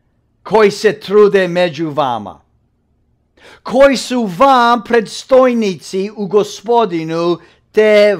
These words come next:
vas opominju. Vi ste odgovorni, trinaesti stih, cijeniti ih osobito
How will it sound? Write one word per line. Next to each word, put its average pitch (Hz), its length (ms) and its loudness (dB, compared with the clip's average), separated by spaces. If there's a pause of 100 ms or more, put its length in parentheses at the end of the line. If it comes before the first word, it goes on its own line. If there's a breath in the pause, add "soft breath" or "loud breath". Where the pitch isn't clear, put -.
(100)
vas 196 540 4 (300 soft breath)
opominju. 202 1300 0 (2000 soft breath)
Vi 285 440 -2
ste - 180 -6 (420)
odgovorni, 277 1120 2 (560)
trinaesti 240 720 0
stih, - 600 0 (1200 soft breath)
cijeniti 262 1400 -4
ih 220 720 -4 (580)
osobito 247 1700 2